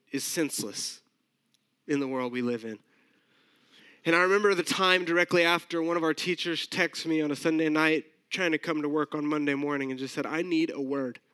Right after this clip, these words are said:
I need a word of encouragement, a word to make sense of the senselessness of this tragedy that we're all sitting in."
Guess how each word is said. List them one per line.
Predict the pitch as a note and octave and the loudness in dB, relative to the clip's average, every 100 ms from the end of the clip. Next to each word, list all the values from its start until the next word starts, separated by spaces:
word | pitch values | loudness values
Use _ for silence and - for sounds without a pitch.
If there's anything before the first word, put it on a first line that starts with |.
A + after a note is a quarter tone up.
| _ - | _ -6
I | D3 | 0
need | D#3 D#3+ | 2 2
a | D3+ | 2
word | D3 D3 C3+ | 2 2 0
of | C3+ C#3 C3 - - - | -2 -4 -4 -12 -12 -10
encouragement, | - F3 D#3+ D3 - A#2+ - _ | -8 -2 0 0 -4 -10 -14 _
a | C#3+ | -2
word | D3+ E3+ E3 | 2 2 2
to | D#3+ | 0
make | D3 D3+ D3 | 2 2 0
sense | - D#3+ C#3 - - - - - - - | 0 0 0 -4 -10 -12 -18 -20 -18 -8
of | D#3 | -4
the | D#3+ | -2
senselessness | - - F3+ D#3+ E3 C#3 - C#3+ - | 0 2 0 0 -2 -4 -4 -4 -4
of | B2+ | -6
this | B2+ - | -8 -6
tragedy | D3+ C#3 C3+ - B2+ | -4 -2 -2 -4 -6
that | B2 B2 | -6 -6
we're | C3+ B2+ | -8 -6
all | |
sitting | C3 C3 C3+ B2 | -4 -2 0 -2
in." | A#2 | -8